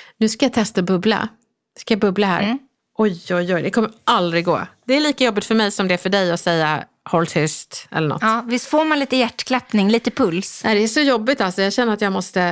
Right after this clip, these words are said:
Speaker 1: ha någon sån här mental kvittrande
Speaker 2: <laughs>
Speaker 1: fågel och någon kastar blommor i huvudet. Alltså, jag förstår inte hur det här ska gå till. Jag måste... Ja.
Speaker 2: Jag tycker det är lite roligt att du också får smaka på det här.
Speaker 1: Jajamän.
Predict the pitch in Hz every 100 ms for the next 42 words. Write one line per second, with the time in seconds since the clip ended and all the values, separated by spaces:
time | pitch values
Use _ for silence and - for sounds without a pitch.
0 | - 208 214 185 175 180 180 180 - 233
1 | 226 220 - 233 226 254 247 - 233 247
2 | 226 180 160 - 165 170 160 - - -
3 | - 208 226 220 220 202 - 180 190 190
4 | 180 214 226 175 185 - 190 180 175 202
5 | - - 202 214 214 233 - 262 247 226
6 | 190 185 185 185 175 - 175 180 180 139
7 | - _ _ - 220 220 220 208 185 185
8 | - - _ 196 269 359 _ _ - 311
9 | - 240 233 208 214 208 196 214 208 208
10 | 208 202 - 226 220 - 190 - 185 -
11 | 180 - - - - 165 170 190 190 160
12 | 165